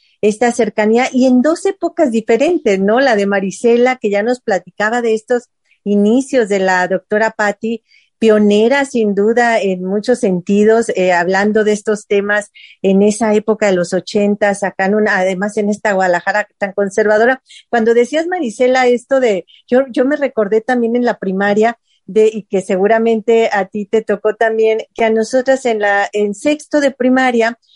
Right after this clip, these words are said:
fueron de una compañía de toallas sanitarias para ofrecer los productos a la escuela primaria. Y esa fue la única clasecita que tuvimos de,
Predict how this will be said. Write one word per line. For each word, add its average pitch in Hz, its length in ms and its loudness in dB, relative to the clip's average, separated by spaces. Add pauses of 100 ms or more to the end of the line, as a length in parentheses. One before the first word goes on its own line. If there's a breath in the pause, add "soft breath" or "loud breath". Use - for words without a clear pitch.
(240 soft breath)
fueron 254 420 2
de 220 140 2
una 240 300 -2
compañía 226 1000 0
de 185 840 0
toallas 240 340 2
sanitarias 247 840 -2 (320)
para 214 400 0
ofrecer 226 400 -2
los 330 180 -4
productos 226 540 -2
a 196 120 -2
la 196 120 0
escuela 285 320 -2
primaria. 262 640 -2
Y 226 160 -4
esa 330 200 -4
fue 370 120 -2
la 349 140 0
única 330 320 -2
clasecita 233 580 -2
que 294 100 -8
tuvimos 220 520 0
de, 196 280 0